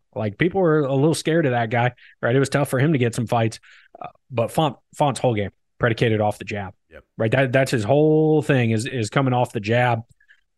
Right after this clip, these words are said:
Speaker 1: But what, how's that going to,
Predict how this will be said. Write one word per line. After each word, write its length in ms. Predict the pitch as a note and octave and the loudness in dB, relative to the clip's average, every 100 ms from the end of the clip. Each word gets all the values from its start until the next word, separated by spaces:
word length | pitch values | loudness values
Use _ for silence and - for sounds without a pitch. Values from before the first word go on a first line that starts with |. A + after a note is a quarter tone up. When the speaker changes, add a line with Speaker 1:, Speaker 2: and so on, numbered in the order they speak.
| _ | _
Speaker 1:
But 180 | C#3 G#2+ | -4 -4
what, 480 | A2 A#2 C#3 D#3+ - _ _ _ _ _ _ _ - | -6 0 2 0 -4 _ _ _ _ _ _ _ -8
how's 360 | - E3 D#3+ | -2 0 2
that 280 | D#3 D3 C3 | 0 0 -2
going 340 | B2+ C3+ C3+ A2+ | 0 2 0 0
to, 440 | C3+ A#2 A2+ | -2 0 -2